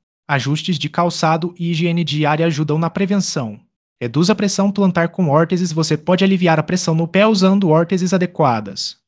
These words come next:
Elas ajudam a redistribuir o peso e a reduzir pontos de pressão doloridos, especialmente quando você tem diabetes e neuropatia.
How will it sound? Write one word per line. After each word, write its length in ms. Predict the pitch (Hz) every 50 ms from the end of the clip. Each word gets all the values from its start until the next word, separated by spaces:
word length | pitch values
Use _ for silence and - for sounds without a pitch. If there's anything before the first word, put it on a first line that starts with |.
| _ _ _ _ -
Elas 240 | 135 131 139 139 180
ajudam 420 | 190 156 151 165 151 156 147 139
a 40 | 127
redistribuir 760 | 117 139 165 170 170 190 - - 190 185 175 196 202 190 175
o 40 | 170
peso 440 | - - 156 165 165 156 180 175 175
e 120 | 165 151
a 40 | 139
reduzir 520 | 123 131 151 180 165 208 190 160 170 180 170
pontos 440 | - - 151 160 175 185 196 165
de 140 | 139 - 190
pressão 400 | 190 - 190 175 165 - 151 139
doloridos, 680 | 135 143 170 180 180 156 151 151 143 160 170 - - - -
especialmente 720 | 165 156 - - 220 208 - 208 180 156 156 170 170 - 180
quando 320 | - - 156 160 160 160
você 260 | 156 175 185 180 196
tem 160 | 180 185 175 160
diabetes 680 | 147 175 165 143 143 147 165 175 - 196 180 - -
e 80 | - 165
neuropatia. 760 | 156 170 185 185 185 165 143 135 - - - 131 110 98 107